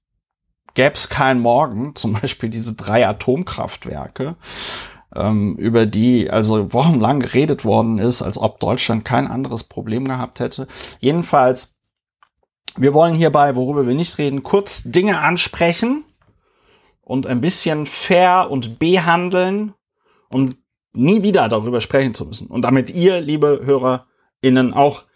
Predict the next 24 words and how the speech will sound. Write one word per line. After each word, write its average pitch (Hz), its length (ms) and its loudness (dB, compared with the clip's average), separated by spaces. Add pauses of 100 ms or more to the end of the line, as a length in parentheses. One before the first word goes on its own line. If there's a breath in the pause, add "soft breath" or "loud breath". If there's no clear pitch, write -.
(120)
nie 120 260 2
wieder 101 240 -6
darüber 104 380 -12
sprecht. - 560 -10 (580 soft breath)
Und 127 260 2
wir 131 100 2
fangen 175 380 0
an 180 480 0
mit, - 580 -6
äh, 139 280 4
einem 135 600 0
Mann, 143 720 -2
der, 127 500 4
weiß 127 220 -2
ich - 160 -4
gar 135 160 -2
nicht, 151 160 -6
ob 135 140 -2
er 127 80 0
in 117 100 -4
dieser 143 260 -2
Kategorie 135 600 -4
schon 117 280 -2
war, 143 480 0